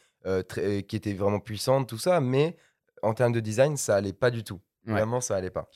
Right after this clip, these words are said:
Speaker 2: Et du coup, le gros avantage, et t'en as parlé, euh, du, du Mac Pro, c'est que on peut totalement le configurer par soi-même. Donc, en plus des trucs qu'on peut prendre de base chez Apple,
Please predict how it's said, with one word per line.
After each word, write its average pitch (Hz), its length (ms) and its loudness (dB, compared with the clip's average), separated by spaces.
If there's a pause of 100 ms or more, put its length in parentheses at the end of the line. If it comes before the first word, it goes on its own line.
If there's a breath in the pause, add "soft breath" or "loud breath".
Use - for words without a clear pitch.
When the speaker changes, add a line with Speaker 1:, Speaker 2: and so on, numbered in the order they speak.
(460 loud breath)
Speaker 2:
Et 143 160 6
du 123 120 -2
coup, 220 160 -2
le 127 160 4
gros 127 260 0
avantage, 143 440 2
et - 40 -4
t'en 120 120 -2
as 117 80 4
parlé, 139 440 4
euh, 131 120 2
du, 110 400 2
du 104 140 -2
Mac 107 180 0
Pro, 185 220 2
c'est 135 160 0
que 135 340 2
on 117 120 -4
peut 117 160 -2
totalement 135 480 2
le 120 120 6
configurer 131 680 -2
par 104 200 -4
soi-même. 147 460 4
Donc, 131 360 0
en 175 160 4
plus 196 480 4
des 139 200 2
trucs 151 180 -4
qu'on 143 120 -6
peut 123 120 -2
prendre 127 180 -2
de 123 80 4
base 117 200 2
chez 120 140 -2
Apple, 143 360 2